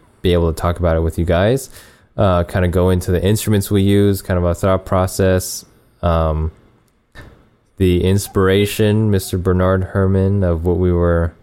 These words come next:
you know, kinda going along the lines of a classic horror score, but not like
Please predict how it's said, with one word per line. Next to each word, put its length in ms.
you 100
know, 160
kinda 300
going 300
along 280
the 80
lines 360
of 180
a 60
classic 520
horror 580
score, 600
but 160
not 240
like 360